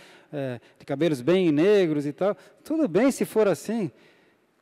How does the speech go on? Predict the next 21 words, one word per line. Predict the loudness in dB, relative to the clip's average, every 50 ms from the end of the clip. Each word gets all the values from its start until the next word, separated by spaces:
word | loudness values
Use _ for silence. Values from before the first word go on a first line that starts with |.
| _ _ _ _
Se | _ -10 -2 0 0
um | 2 2
dia | 0 2 2 4 4 4
conhecemos | 2 2 0 2 0 0 2 0 0 2 2 2 2
Jesus | 2 2 2 0 -2 -2
segundo | -2 -2 0 2 2 2
a | 2
carne, | 2 0 0 0 2 2
não | 2 0 0
mais | 0 0 0 0
agora. | -2 0 2 2 2 2 2 2 0 -2 -6 -16 -20 _ _ _ _ _ _ _
Agora | -10 -4 -2 0 0 0
eu | 0
conheço | -2 -4 -4 -4 -6 -6
Jesus | -4 -4 -4 -4 -6 -10 -10
Cristo, | -6 -6 -4 -4 -4 -6 -10 -18
Filho | -20 -20 -12 -10 -10 -8 -8 -8
de | -8
Deus, | -4 -2 0 0 0 -2 -2
ressurreto, | -4 -6 -6 -4 -2 -2 -2 0 0 0 0 0 -2 -6 -12 -14 -14 -16 _ _ _ _ _ _ _ _ _ _ _ _ _ _ _ _ _ _ _ _ _ -14
glorificado. | -8 -6 -4 -4 -6 -6 -8 -10 -8 -4 -4 -2 0 -2 -2 -2 -6 -10